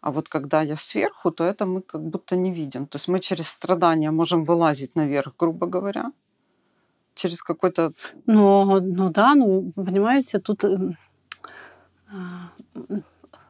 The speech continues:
Speaker 2: желательно про внутрипсихические процессы не мер-, не мыслить в этих категоричных формулировках. Например, когда я говорю: "Я столько страдала", ты просто не представляешь, сколько я страдала.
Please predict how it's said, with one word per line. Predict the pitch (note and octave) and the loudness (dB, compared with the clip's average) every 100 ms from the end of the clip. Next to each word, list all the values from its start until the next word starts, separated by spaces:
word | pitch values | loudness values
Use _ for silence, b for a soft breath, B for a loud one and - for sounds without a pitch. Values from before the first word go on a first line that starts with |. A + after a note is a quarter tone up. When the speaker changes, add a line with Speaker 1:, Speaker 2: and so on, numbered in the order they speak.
| - | -8
Speaker 2:
желательно | F3+ G#3 B3+ D4 B3 A3 G3 | -2 0 2 2 2 2 2
про | - G3 F#3+ | 2 2 2
внутрипсихические | F#3+ A3 G#3 F#3+ - - G3+ - - - | 2 2 0 -2 -8 -4 -4 -4 -6 -6
процессы | F#3+ F#3+ F#3+ D#4+ - G#3+ | -4 -4 -2 -2 0 2
не | G#3+ | 2
мер-, | A3 A#3 A#3 G#3 G3+ | 2 0 0 -2 0
не | G3 G3+ G3+ G3 | 2 2 2 4
мыслить | G#3 E4+ - G3 | 4 4 2 -2
в | G#3 | -2
этих | A3 G3+ | -2 -6
категоричных | - F#3+ F#3 F3+ G3 - G3+ - | -4 -4 0 0 0 -4 -6 -6
формулировках. | F#3 F#3 F3+ F3 F3 D#3+ - - E3+ _ B B B B B | -4 -2 -2 -2 -2 -4 -10 -18 -18 _ B B B B B
Например, | G#3 F#3 G#3+ G#3+ A3+ G3 F3+ - b b b | 2 4 4 4 4 4 2 -2 b b b
когда | - F#3 F3+ G3+ G3 F#3+ F#3 F3 F#3+ | -2 2 4 4 6 6 4 2 -2
я | F#3+ F3 F#3 F#3 | -4 4 4 4
говорю: | F3 F#3 F#3+ F#3+ | 4 2 4 4
"Я | F3+ | 4
столько | - G#3 F#3 F3+ | 2 0 0 -4
страдала", | - F3+ E3+ G#3 A3 G3+ F3 F#3 _ _ _ - | -4 -6 -2 0 2 2 -2 -8 _ _ _ -2
ты | G3+ | 2
просто | F#3+ F#3+ - | 2 0 0
не | G3 | 0
представляешь, | - F#3 - - F#3 G#3 A#3+ G#3+ | 0 -4 0 2 4 4 2 0
сколько | - - F3+ F3+ | -2 -2 -2 -2
я | D#3 | -6
страдала. | - - E3 D#3 - - | -8 -6 -4 -4 -6 -8